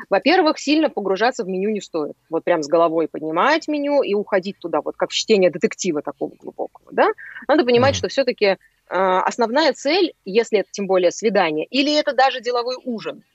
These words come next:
Speaker 1: то основная цель — это пообщаться. Основная цель — не, не утолить голод.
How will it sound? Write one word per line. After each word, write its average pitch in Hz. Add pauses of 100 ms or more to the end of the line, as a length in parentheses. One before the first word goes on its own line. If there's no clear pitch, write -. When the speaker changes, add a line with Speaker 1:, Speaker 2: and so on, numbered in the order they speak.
(300)
Speaker 1:
то 220
основная 262
цель — 320
это 202
пообщаться. - (140)
Основная 214
цель — 226
не, 190
не 202
утолить 208
голод. 170